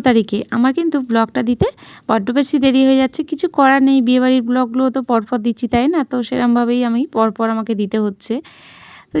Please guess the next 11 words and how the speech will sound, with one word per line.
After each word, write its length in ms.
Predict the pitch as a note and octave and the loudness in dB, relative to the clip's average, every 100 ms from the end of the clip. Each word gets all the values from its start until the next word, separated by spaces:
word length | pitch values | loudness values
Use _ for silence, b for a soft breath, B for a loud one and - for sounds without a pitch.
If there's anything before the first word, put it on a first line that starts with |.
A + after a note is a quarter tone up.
| C4 | 2
যাই 200 | C#4 C#4 C#4+ | 2 4 2
হোক, 120 | F#4 _ _ - | 0 _ _ -4
তোমাদের 300 | A#3 A#3 B3 | -2 0 0
যে 60 | C4+ A3 | -2 -2
দিতে 180 | A3+ D4 D#4 | -2 -2 0
পারছি 300 | D4 - D#4+ - | -2 0 -2 0
এটাই 240 | B3 B3+ B3+ C4 A#3+ | 0 2 2 2 0
আমার 160 | A#3 A3+ - G3+ | -2 -2 -6 -6
ভালো 160 | G#3+ G#3+ G#3 | 0 0 0
লাগছে 280 | G3 F#3+ G4 - B B B G#3+ | -2 -2 -4 -6 B B B -2
ব্লগগুলো। 400 | G#3+ F#3+ G3+ | -2 0 -4